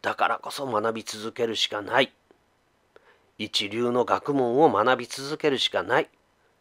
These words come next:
我々はみんな未熟。失敗もする。トラブルも起こす。いさかいだって起きる。自分自身の精神の中に人を批判したり、人を恨んだり妬んだりする気持ちは必ず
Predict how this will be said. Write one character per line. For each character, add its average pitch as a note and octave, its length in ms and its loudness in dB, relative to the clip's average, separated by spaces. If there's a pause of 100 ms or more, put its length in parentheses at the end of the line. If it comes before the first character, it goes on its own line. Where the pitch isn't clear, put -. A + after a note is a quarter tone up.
(100)
我 - 200 -2
々 G#2 120 -2 (100)
は A#2+ 140 -4
み C3 140 -8
ん - 100 -14
な D3+ 100 -4
未 A#2+ 160 -4
熟。 A2 260 -10 (600)
失 - 340 -6
敗 G#2 180 -2
も A2+ 140 -2
す - 140 -6
る。 G#2 140 -6 (720)
ト A#2+ 100 -2
ラ G#2+ 140 4
ブ G#2 100 -6
ル A2 120 -4
も G#2+ 220 0
起 - 40 -20
こ C3+ 120 2
す。 - 180 -14
い G#2+ 60 -12
さ A#2 180 -4
か A#2 160 0
い A2+ 80 0
だ B2 80 4
っ - 80 -4
て - 180 -8
起 G2+ 120 -10
き C#3+ 140 -8
る。 - 100 -10 (560)
自 G2+ 120 -8
分 A2+ 180 -2
自 A#2 260 -4
身 A#2 100 -4
の A2 260 -2
精 A#2 240 -4
神 A#2 240 -8
の A2 100 -2
中 C3+ 280 2
に G2 160 -6 (680)
人 A2 320 0
を G2+ 80 0
批 G2+ 160 -8
判 A2+ 240 0
し - 80 -2
た G#2+ 140 4
り、 F2 160 -12 (520)
人 A2 340 0
を A2 120 0
恨 C3 180 4
ん B2+ 60 -6
だ A#2 100 4
り G#2 100 -2
妬 G#2 320 0
ん C3 80 -4
だ B2 80 4
り G2+ 100 -2
す - 160 -8
る B2+ 80 -4
気 - 120 -12
持 A#2+ 160 2
ち A2 120 -4
は G#2 140 -2
必 - 400 -6
ず C#3+ 80 -4